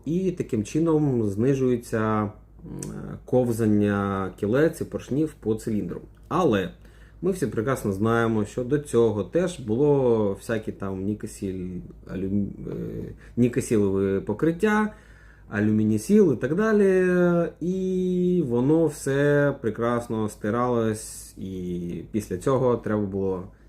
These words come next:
тільки або гільзувати, або просто викидати двигун. Тому, е, всі, хто хочуть, е, купити собі Mercedes,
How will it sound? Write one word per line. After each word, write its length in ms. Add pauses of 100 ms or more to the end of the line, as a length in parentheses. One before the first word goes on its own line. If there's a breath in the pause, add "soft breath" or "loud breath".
(120)
тільки 280
або 220
гільзувати, 480
або 240
просто 440
викидати 380
двигун. 280 (680 loud breath)
Тому, 500 (640)
е, 1120
всі, 340
хто 460
хочуть, 600
е, 960 (840)
купити 460
собі 380
Mercedes, 840